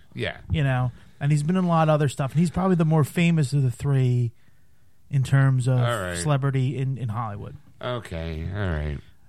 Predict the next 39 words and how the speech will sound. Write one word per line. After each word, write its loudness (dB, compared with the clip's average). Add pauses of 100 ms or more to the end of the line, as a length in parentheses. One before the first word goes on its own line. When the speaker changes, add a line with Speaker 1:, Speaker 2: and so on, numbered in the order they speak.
(180)
Speaker 2:
Uh, -4
Donald -2
Glover's, 0
uh, -2
is, -2
is -4
his 0
credits -4
are -2
Atlanta, 0
The -2
Martian, -2
Spider-Man: -2
Homecoming, -2
and -6
Solo: -2
A -4
Star -4
Wars -4
Story, -8 (920)
which -8
I -4
think -6
he -8
did -2
Speaker 1:
I, -2
I'm -2
Speaker 2:
really -2
Speaker 1:
gonna -2
Speaker 2:
well -2
Speaker 1:
say 4
Speaker 2:
in. 2
Speaker 1:
the 0 (240)
person 0
who 0
wrote -4
this -4
article -4
Speaker 2:
Yeah. -2